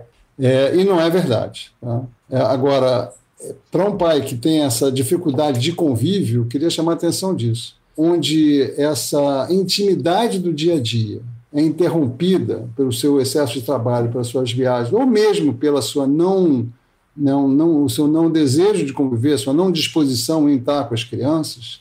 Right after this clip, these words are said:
é muito mais difícil ter autoridade, porque você começa a, a não conhecer mais aquela figurinha ali, né? Você não tem intimidade com ela, você não sabe se ela gosta de você ou não gosta.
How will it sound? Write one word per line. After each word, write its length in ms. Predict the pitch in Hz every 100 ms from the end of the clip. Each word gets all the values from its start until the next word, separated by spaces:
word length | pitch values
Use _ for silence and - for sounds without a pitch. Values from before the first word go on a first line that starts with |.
| _ _ -
é 120 | 165
muito 440 | 175 185 262 - 175
mais 200 | 165 160
difícil 460 | 147 156 165 185 185
ter 140 | 151
autoridade, 720 | 156 185 240 262 240 123 - _ _ _ _ _ _ -
porque 240 | 143 165
você 240 | 160 190
começa 460 | 185 190 160 151 139
a, 440 | 156 160 - 151
a 60 | 156
não 220 | 156 214 214
conhecer 480 | 220 202 185 208
mais 280 | 202 156 151
aquela 280 | 147 135 127
figurinha 500 | 131 135 127 120 120
ali, 300 | 120 120 123 - _ 120
né? 120 | 127
Você 180 | 131 151
não 140 | 151
tem 160 | 170 180
intimidade 760 | - 196 185 135 139 135 117
com 180 | 131 120
ela, 180 | 127 139
você 240 | 139 151
não 120 | 165
sabe 300 | - 175 151
se 100 | -
ela 140 | 165 143
gosta 360 | 151 156 151
de 80 | 139
você 280 | 143 127 135
ou 60 |
não 140 | 147 147
gosta. 380 | 127 147 -